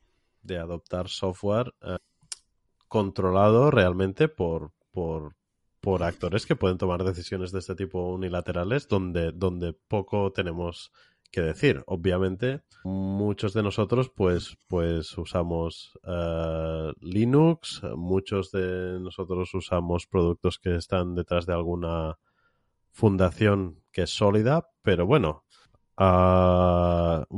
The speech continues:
productos como Vault o como Consul o como Terraform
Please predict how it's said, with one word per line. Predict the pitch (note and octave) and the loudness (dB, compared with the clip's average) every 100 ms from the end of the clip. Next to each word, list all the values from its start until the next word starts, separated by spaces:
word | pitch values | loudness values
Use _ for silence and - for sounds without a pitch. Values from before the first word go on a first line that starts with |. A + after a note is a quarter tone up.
| - | 2
productos | G2 F#2 - G#2 | 6 6 4 0
como | - F2+ F2 | 0 -2 6
Vault | D3 F3 A#2 | 8 8 6
o | G2 | 2
como | F2 F2 | 2 2
Consul | G#2 G2+ A2+ G#2+ | 2 2 0 0
o | G2 | 0
como | E2+ E2 | -2 -2
Terraform | - B2+ A2+ B2+ D3 | 0 2 2 0 0